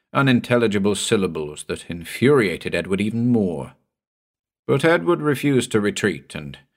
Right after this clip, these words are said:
instead laughed and poked fun at the old Eurasian, calling him crazy, and finally striking him again. At this point, Edward became aware of a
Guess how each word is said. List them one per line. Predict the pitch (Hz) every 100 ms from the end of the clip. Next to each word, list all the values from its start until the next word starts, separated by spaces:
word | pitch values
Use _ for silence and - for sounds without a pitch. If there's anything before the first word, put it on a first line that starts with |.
| _ _ _ -
instead | 98 - 117 95
laughed | 98 104 107 98 85 71 -
and | 87 82
poked | 110 98 -
fun | - 117 98
at | -
the | 90 82
old | 78 76
Eurasian, | 90 82 82 - 78 - _ _ _
calling | 123 123 110
him | 110 101
crazy, | - 139 127 90 69 - _ _ _ _ _ -
and | 110
finally | - 143 147 107 117
striking | - 135 127 123 90
him | 92 90
again. | 87 104 85 67 - _ _ _ _ _ _ _ -
At | 92
this | - 117
point, | - 110 107 98 - _ _ _ _ _ -
Edward | 151 143 143 120
became | 120 120 107
aware | 98 90 87 80 80
of | 80 85
a | 78 73